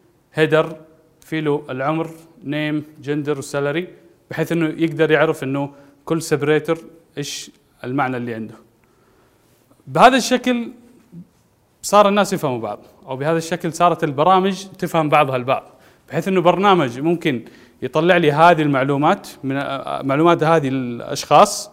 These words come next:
وبرنامج ثاني حيفهمها بحيث إنه برمجيًا يقدر يقسمها لل-، لل-، للأشخاص ال-، المحددين هذول.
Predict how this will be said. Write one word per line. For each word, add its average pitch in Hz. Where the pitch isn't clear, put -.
وبرنامج 202
ثاني 220
حيفهمها 190
بحيث 175
إنه 180
برمجيًا 180
يقدر 170
يقسمها 151
لل-، 131
لل-، 131
للأشخاص 135
ال-، 120
المحددين 120
هذول. 107